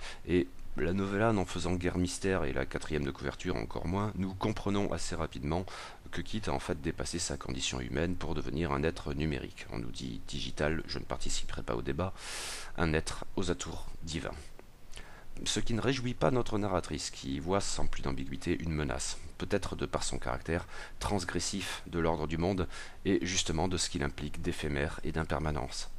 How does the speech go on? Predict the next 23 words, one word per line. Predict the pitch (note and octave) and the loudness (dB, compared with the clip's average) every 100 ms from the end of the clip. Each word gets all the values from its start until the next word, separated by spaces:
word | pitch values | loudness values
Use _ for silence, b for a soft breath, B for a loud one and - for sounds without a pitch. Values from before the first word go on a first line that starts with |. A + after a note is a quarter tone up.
| - - B B B B | -8 -8 B B B B
Se | - G2+ | 0 0
dessine | F2+ F2 G#2+ | 2 2 2
très | - F2+ | 2 2
tôt | A2+ | 2
la | G2+ | 4
nécessité | E2 D#2+ E2+ - D#2 G#2+ | 2 0 -2 -2 -2 0
d'un | E2+ | 2
affrontement | D2 - C#2 - F#2+ | 2 0 -4 0 2
à | D#2 | 2
portée | C2 - | 0 0
eschatologique | C2+ - - - C#2 E2+ F#2+ | -2 -2 -2 -2 0 -2 -2
avec | D2 C2+ - - | -2 -2 -4 -2
l'homme | D#2 D2+ | 0 2
devenu | D2 C#2+ D2+ C#2+ | 0 0 0 -2
Dieu, | D2+ F#2 A2 B B B - | 0 0 0 B B B 2
l'amant | F2+ F2+ F2+ E2 | 4 4 2 0
devenu | - C2+ C#2+ | -2 0 2
monstre, | C#2+ D2 - - G2+ B B B B | 2 2 0 -4 -8 B B B B
affrontement | F#2+ - G#2+ A#2 A#2+ | 0 2 2 2 2
qui, | - A2 | 2 -2
comme | G2+ F2 | 0 0
tel, | E2+ E2 F2+ - - | 2 2 2 -2 -2
nécessite | G2 F#2+ E2 F#2 F2 | 0 0 0 0 -2